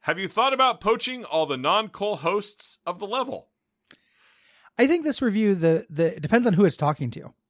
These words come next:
Speaker 2: It's just, it's mean to one of us 'cause it's like, "Hey, Will, your days are numbered."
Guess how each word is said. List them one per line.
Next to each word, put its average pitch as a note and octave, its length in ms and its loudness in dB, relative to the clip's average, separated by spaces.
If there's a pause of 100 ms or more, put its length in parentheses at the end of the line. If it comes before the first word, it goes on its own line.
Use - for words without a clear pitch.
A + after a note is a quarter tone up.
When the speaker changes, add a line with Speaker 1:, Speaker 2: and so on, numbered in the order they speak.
(180)
Speaker 2:
It's D#3+ 160 0
just, F#3+ 140 2
it's E3+ 200 -4
mean A#3 180 4
to F#3 80 4
one F3 180 2
of C#3+ 80 0
us B2 160 -2
'cause C#3+ 140 -2
it's C#3 120 -4
like, C3+ 120 -2
"Hey, E3+ 120 2
Will, C#3+ 200 0
your C3 100 -2
days C3 220 -2
are B2 40 -6
numbered." B2 380 -4